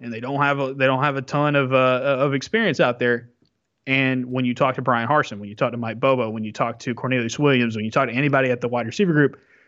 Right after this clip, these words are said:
they know they've got a lot of work to do between now and the start of the season.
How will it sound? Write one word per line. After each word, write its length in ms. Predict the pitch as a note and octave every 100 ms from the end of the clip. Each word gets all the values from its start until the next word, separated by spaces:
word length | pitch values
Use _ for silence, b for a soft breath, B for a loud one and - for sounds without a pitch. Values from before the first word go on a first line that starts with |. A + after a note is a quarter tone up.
| b
they 360 | - G#2+ B2+ F#3
know 440 | F3+ E3+ C#3+ C3 b b _
they've 320 | B2 A2 D#3+
got 140 | D#3+ C#3+
a 40 |
lot 160 | C3 C3
of 60 |
work 140 | C#3 B2+
to 60 | C#3
do 120 | B2
between 260 | B2 C3
now 180 | B2+ A#2+
and 80 | A#2+
the 40 | A#2
start 240 | C3+ A#2
of 60 | G#2
the 60 |
season. 420 | G#2 B2+ A#2+ G#2+